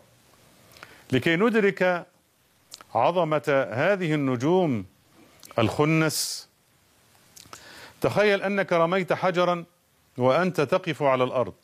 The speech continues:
يعني، تأمل هذا المثال. سوف يرتد هذا الحجر عائداً بفعل جاذبية الأرض. يعني، إذا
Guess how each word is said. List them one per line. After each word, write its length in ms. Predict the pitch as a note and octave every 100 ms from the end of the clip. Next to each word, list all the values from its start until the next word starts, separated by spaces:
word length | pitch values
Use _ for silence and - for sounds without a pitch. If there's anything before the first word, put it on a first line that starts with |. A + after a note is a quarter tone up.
| - _ _ _ _ _ _ _ _ -
يعني، 160 | B2 A#2
تأمل 340 | C#3 D3+ B2+
هذا 180 | C#3 B2+
المثال. 420 | A#2 - B2 F#2 - - _ _ _ - - - - - - - - - -
سوف 300 | - F#3+ G3+
يرتد 480 | F#3+ - A3 F3+
هذا 300 | F3 G3+ F#3+
الحجر 500 | E3+ - G3+ F#3+ F3+ -
عائداً 580 | A#2 C3+ D3+ F#3+ F3+ D#3+
بفعل 380 | C3 F3 F3+ D#3
جاذبية 520 | C#3 C#3+ C3+ E3+ D#3 D3
الأرض. 340 | C3+ D3 G#2 - - _ _ _ _ _ _ _ _ _ _ _ _ -
يعني، 360 | B2+ B2 B2 D#3
إذا 280 | C#3+ C3+